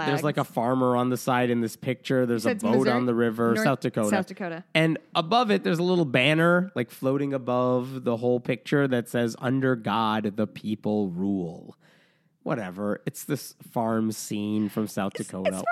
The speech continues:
Speaker 2: far as things like
Speaker 1: Whatever.
Speaker 2: that go, uh, I've,
Speaker 1: The
Speaker 2: I've,
Speaker 1: issue
Speaker 2: I've
Speaker 1: isn't
Speaker 2: heard more offensive
Speaker 1: I know.
Speaker 2: things.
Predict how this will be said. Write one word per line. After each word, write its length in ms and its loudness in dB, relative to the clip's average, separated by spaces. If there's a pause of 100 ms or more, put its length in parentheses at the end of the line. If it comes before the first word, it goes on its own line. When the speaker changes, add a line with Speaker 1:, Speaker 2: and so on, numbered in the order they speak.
Speaker 2:
far 120 0
as 80 2
things 120 0
like 140 0
Speaker 1:
Whatever. 160 0
Speaker 2:
that 160 -4
go, 500 -4 (760)
uh, 40 -16 (320)
I've, 140 -8
Speaker 1:
The 80 -6
Speaker 2:
I've, 60 2
Speaker 1:
issue 340 4
Speaker 2:
I've 80 6
Speaker 1:
isn't 120 2
Speaker 2:
heard 100 6
more 180 2
offensive 440 4
Speaker 1:
I 120 4
know. 100 4
Speaker 2:
things. 300 -6